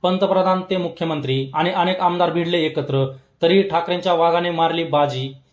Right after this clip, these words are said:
मतदारसंघातील जनतेनेही दाखवून दिले निष्ठावंत काय असते. तर काय आहे सविस्तर बातमी आपण पाहू. त्या अगोदर तुम्ही चॅनलवरती नवीन असाल तर अशाच बातम्यांसाठी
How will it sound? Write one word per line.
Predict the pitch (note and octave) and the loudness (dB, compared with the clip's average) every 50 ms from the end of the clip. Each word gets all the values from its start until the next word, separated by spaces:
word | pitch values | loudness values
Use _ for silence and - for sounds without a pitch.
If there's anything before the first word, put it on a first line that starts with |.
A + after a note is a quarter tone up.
| _ _ _ _ - | _ _ _ _ -4
मतदारसंघातील | C#3+ E3+ F3 E3 G3 F#3+ - F#3+ F#3 F3+ F#3 F#3 G3 F#3+ E3+ | -2 -2 0 2 2 2 2 0 0 0 0 0 0 0 0
जनतेनेही | D3+ F3+ F3+ F3+ F#3 F3+ F#3 F#3 F#3 | 0 -2 -2 0 0 0 0 0 0
दाखवून | F3 F3+ F3 - F3+ F3 | 0 0 0 0 -2 -4
दिले | E3 F3 F#3 F#3 | -2 -2 -2 -2
निष्ठावंत | E3 E3+ E3 - - F3+ F3 F3 F3 D#3+ F#3 F3+ - | -2 -4 -4 -2 0 0 0 0 0 -2 -4 -2 0
काय | - D3+ D3 C#3+ | 0 2 2 2
असते. | C#3+ C#3 - - D3 C#3 C#3 C#3 C#3 - _ _ _ _ _ _ _ _ _ _ | 2 0 -2 -4 -4 -4 -4 -4 -6 -12 _ _ _ _ _ _ _ _ _ _
तर | F3 F3 | -2 -2
काय | - - F#3 F3+ F#3 F#3 | 0 0 2 2 2 2
आहे | F#3 F#3 F#3+ | 2 0 0
सविस्तर | F3+ - - F3+ F3+ F3+ - F#3+ F3 | -2 -2 -4 -4 -4 -4 -2 -2 -2
बातमी | F3+ F3 F3 F3 F3 | 0 -2 -2 -4 -6
आपण | E3+ E3 E3+ E3 | -6 -6 -8 -4
पाहू. | - E3 D3+ C3+ C3+ D#3+ - - - _ _ _ _ - | -2 0 0 2 0 -2 -2 -6 -14 _ _ _ _ -2
त्या | E3 F3+ | 0 2
अगोदर | F3+ F#3 F3 F#3 F#3 F#3 | 2 2 0 -2 -2 -4
तुम्ही | F#3+ F#3 F#3+ F#3 | -2 -4 -4 -4
चॅनलवरती | F#3 - F3+ E3+ F3 F3+ F3+ F3+ F3+ F3+ F#3 F3 | -2 -2 -2 -2 -2 0 -2 -2 -2 -2 -4 -4
नवीन | E3+ E3+ F3 F3+ F3+ | -2 -2 -2 -2 -2
असाल | F3 C#3 F3 F3 E3 E3 | -2 -2 -2 -2 -2 -2
तर | F#3+ F#3+ - | -4 -6 -4
अशाच | E3 D#3+ D3 - F3+ E3 | -4 -4 -2 -2 -2 -2
बातम्यांसाठी | F3 F3 F3 F3 F3 D3 F3 E3+ - F#3+ | -2 -2 -4 -4 -6 -4 -4 -4 -4 -6